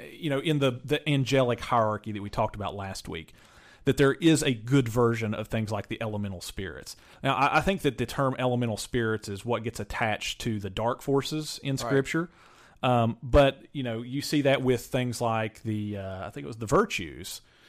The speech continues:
Speaker 1: you know, in, uh, in the, the angelic hierarchy. Like, there are, like, it's in that second choir of angels. That whole choir,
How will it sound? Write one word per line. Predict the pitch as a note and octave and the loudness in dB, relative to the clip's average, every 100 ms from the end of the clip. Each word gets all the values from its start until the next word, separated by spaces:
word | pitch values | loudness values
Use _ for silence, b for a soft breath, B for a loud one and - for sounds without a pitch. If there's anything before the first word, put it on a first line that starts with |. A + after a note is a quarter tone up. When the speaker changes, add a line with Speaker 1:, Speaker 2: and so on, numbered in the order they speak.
| b - | b -4
Speaker 1:
you | B2 | 0
know, | A#2 - | 0 0
in, | C#3 B2+ B2 A#2 A#2 A#2 - _ _ - | 0 2 2 2 0 -4 -12 _ _ -6
uh, | A2 G2+ - _ | -6 -6 -10 _
in | C#3+ C3+ B2+ | 2 2 2
the, | A#2 G#2+ G#2+ _ | 0 -4 -8 _
the | - A2+ | -6 -4
angelic | A#2 A2 C3+ B2 G2 | -4 0 2 0 -2
hierarchy. | G2 F2 C#2+ - - - b b b | -8 -8 -10 -14 -18 -20 b b b
Like, | B2 A#2 B2 | 0 0 2
there | C3+ C#3 | 4 6
are, | C3+ B2+ B2+ | 6 6 6
like, | B2+ - | 0 2
it's | E3 E3+ | 2 4
in | D#3+ | 2
that | C3+ | 0
second | - - F#3 E3+ B2+ A2 - - - | -2 -2 0 0 -4 -8 -14 -18 -18
choir | - D3+ B2+ A#2+ A2 | -2 4 6 6 2
of | G#2 | -2
angels. | G#2+ F#2+ E2+ A#2 | -6 -6 -10 0
That | C#3+ D#3+ | 0 0
whole | - C3 | 0 0
choir, | - - C3+ C3 A2+ F2 D2+ | 0 -4 2 4 4 0 -6